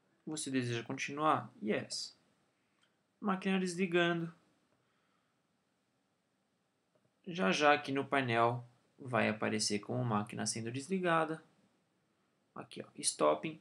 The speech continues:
que seria a mesma coisa de eu ter vindo aqui na máquina, actions, stop. Seria a mesma coisa de eu ter feito isso.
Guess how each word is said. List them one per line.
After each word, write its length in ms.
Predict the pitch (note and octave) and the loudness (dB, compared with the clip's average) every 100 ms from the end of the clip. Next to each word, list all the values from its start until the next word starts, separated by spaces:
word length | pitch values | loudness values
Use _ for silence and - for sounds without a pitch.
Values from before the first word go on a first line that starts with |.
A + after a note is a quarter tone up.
| _ | _
que 80 | - | -8
seria 280 | C#3+ C3 C3+ | -4 -2 -2
a 60 | |
mesma 340 | F3+ A3+ B3+ A#3+ | 0 0 -2 0
coisa 260 | G#3 G3+ | 4 6
de 60 | F#3 | 4
eu 100 | E3+ | 2
ter 120 | D#3+ | -2
vindo 240 | C#3+ D3+ | -2 -2
aqui 220 | C#3 C#3 G3 | -4 -2 0
na 140 | G#3 | 2
máquina, 560 | F#3+ F#3 F#3 F3+ F#3 - - | 4 2 0 -4 -6 -8 -6
actions, 640 | E3+ E3 - E3 E3 - _ - | -4 -4 -8 -8 -8 -10 _ -10
stop. 500 | - - - - - _ _ _ _ _ _ _ _ _ _ _ _ _ _ - A#2 | -6 -6 -6 -10 -20 _ _ _ _ _ _ _ _ _ _ _ _ _ _ -12 -8
Seria 180 | A#2 | -6
a 40 | C3 | -4
mesma 320 | F3+ G3 F#3 | 0 0 -2
coisa 200 | F3+ E3+ | -2 -2
de 60 | D#3+ | -2
eu 100 | D#3 | -4
ter 120 | D3 | -6
feito 280 | C#3 C3+ - | -6 -6 -10
isso. 380 | - - - | -10 -12 -14